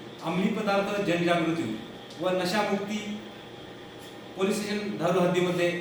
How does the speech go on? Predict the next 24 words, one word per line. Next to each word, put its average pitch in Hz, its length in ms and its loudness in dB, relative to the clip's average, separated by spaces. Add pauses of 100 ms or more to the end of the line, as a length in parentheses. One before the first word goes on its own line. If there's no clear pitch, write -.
(100)
राबविण्यात 160 400 4 (100)
आले. 135 280 -2 (640)
नशामुक्ती 185 720 2
जनजागृती 185 600 0
अभियानांतर्गत 160 840 2 (480)
श्रीकृष्ण 214 400 -2
इंग्लिश 214 340 4
स्कूल, 220 200 2 (680)
बस 175 280 0
स्थानक 196 340 2
धारूर 180 320 6 (560)
आणि 190 220 0
शिवाजी 202 400 4
चौक 214 180 2 (140)
येथे - 560 0 (300)
ज्युनियर 190 240 4
चार्ली 208 360 2
फाउंडेशनच्या 190 640 2 (200)
मदतीने 170 480 2 (520)
जनजागृतीपर 202 880 4
पथनाट्य 185 720 0
सादर 160 260 2
करण्यात 139 360 0
आले. - 180 -2